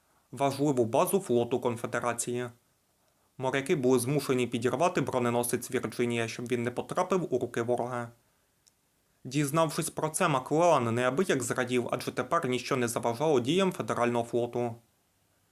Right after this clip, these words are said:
Він відправив флотилію з десантом генерала Гоутсборо для висадки біля Річмонда.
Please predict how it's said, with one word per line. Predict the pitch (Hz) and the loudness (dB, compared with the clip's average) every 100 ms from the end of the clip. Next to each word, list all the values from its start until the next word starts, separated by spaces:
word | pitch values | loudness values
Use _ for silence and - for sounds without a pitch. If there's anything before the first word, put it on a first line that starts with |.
| _ _ - | _ _ -6
Він | 131 147 139 | 0 2 2
відправив | 151 151 160 147 135 | 0 -2 0 2 2
флотилію | - 143 143 160 135 117 | 2 0 2 4 4 4
з | |
десантом | 117 135 156 139 131 120 | 0 0 2 2 0 -2
генерала | 131 131 143 131 | -2 0 4 4
Гоутсборо | 127 180 170 117 120 127 117 | 4 4 2 0 -4 -2 0
для | 117 | 0
висадки | 123 190 214 - 135 | 0 0 0 -2 -4
біля | 117 120 | 0 0
Річмонда. | 120 120 123 120 123 117 | 0 -4 -6 -4 -4 -6